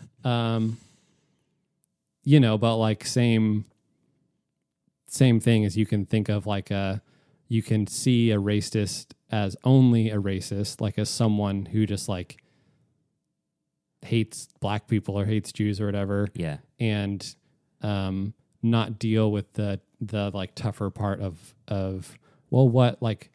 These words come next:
Speaker 1: how does this person become this person, and how does, like, the structure of our society, and how do the, these, like, organizations, companies, like,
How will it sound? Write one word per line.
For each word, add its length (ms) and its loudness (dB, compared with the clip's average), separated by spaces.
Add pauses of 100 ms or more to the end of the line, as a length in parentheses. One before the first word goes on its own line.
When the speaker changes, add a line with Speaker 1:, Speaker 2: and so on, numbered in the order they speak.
(580)
Speaker 1:
how 260 2
does 160 -2
this 140 -4
person 680 -2 (120)
become 420 6
this 160 8
person, 520 6
and 120 2
how 220 2
does, 200 -2
like, 140 -6
the 60 -4
structure 500 -2
of 80 0
our 120 0
society, 680 0 (320)
and 200 8
how 160 8
do 100 6
the, 260 4 (120)
these, 440 2
like, 220 0
organizations, 880 4 (340)
companies, 560 4
like, 300 -4